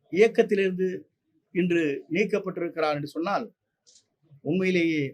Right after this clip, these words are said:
மன வேதனை அடைகிறேன், வருத்தப்படுகிறேன், கண்ணீர் சிந்துகிறேன். இந்த இயக்கத்திற்காக ஐம்பத்தி மூன்று ஆண்டுகள்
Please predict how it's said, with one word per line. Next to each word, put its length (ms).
மன 180
வேதனை 320
அடைகிறேன், 400
வருத்தப்படுகிறேன், 760
கண்ணீர் 360
சிந்துகிறேன். 440
இந்த 160
இயக்கத்திற்காக 680
ஐம்பத்தி 320
மூன்று 240
ஆண்டுகள் 280